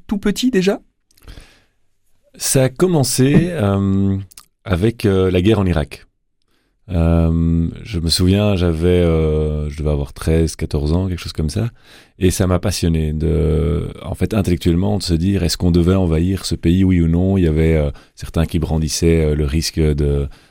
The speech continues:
Speaker 2: euh, du fait que l'Irak pouvait avoir des armes nucléaires. Euh, il y avait eu les attentats du onze septembre, tout ça avait bousculé le monde.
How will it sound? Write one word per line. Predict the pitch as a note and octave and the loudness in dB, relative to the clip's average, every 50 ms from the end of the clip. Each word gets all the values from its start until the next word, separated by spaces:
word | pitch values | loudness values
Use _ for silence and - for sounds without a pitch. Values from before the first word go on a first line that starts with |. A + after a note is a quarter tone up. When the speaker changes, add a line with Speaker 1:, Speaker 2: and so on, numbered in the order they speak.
| _ _ - | _ _ -10
Speaker 2:
euh, | D2 D2 D2 D2 D2+ D2+ | -6 -4 -4 -4 -4 -4
du | D2 - | -6 -6
fait | - D#2 D2+ - | -6 -6 -6 -4
que | - E2 | -2 -2
l'Irak | C#2 D2+ C#2+ - D#2+ - | -2 -2 -2 -4 -4 -6
pouvait | - D#2+ D#2 | -4 -4 -2
avoir | D2 D2+ D2+ | 0 0 0
des | C#2+ D2 | 0 -2
armes | D2 D2+ D2+ | -2 -2 -2
nucléaires. | D2 C#2+ - - D#2+ D#2 F2+ G2+ G#2 G#2+ G#2 F#2 F2+ | -2 -2 -2 0 0 2 2 2 0 -2 -4 -4 -4
Euh, | D2+ D2+ D#2 | -2 -2 -2
il | D2 | -2
y | D2+ | -2
avait | C#2 D2 | -2 -2
eu | C#2+ | -2
les | D2 C#2+ D2 | -2 -2 -2
attentats | D2 - C#2+ C#2+ - - D#2 D2 | -2 -4 -4 -4 -2 -2 -2 0
du | D2 D2+ | 0 -2
onze | C#2+ - | -2 -2
septembre, | - F2 D#2+ - - F#2 F#2+ F#2+ F2 - | -2 -4 -4 -2 -2 0 0 0 -2 -4
tout | - | -4
ça | - - D#2 | -4 -2 -2
avait | C#2+ C#2+ D2 | -2 -2 -2
bousculé | D2 F2 F2+ - - E2+ E2 D2 | -2 -2 -2 0 0 0 0 0
le | C#2+ | 0
monde. | D2 D2+ E2 F#2 G2 G#2+ | 0 -2 -2 -2 -4 -6